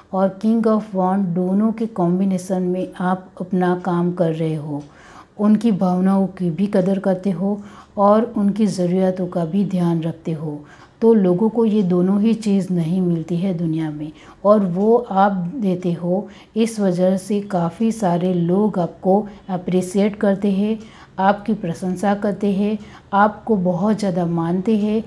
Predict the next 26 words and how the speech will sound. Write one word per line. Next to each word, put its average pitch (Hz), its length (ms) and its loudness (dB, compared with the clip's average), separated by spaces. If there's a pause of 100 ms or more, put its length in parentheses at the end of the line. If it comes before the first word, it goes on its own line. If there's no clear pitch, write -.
(300)
और 226 360 6
आपके 185 380 0
लिए 208 260 0
कुछ 208 320 -6
भी 196 260 0
कर 196 340 0 (220)
गुजरने 185 480 0
के 180 180 0
लिए 170 360 2
भी 196 240 0
तैयार 165 560 0
है, 156 180 -8 (340)
क्योंकि 220 300 2
बीच 202 360 2
में 220 180 2
कार्ड 185 280 4
आया 185 160 4
है 202 300 0
Three 185 300 0
of 185 220 0
Wands। 160 560 -4
इसका 208 340 0
मतलब 190 420 0
यही 185 320 2
होता 185 360 0
है 175 220 2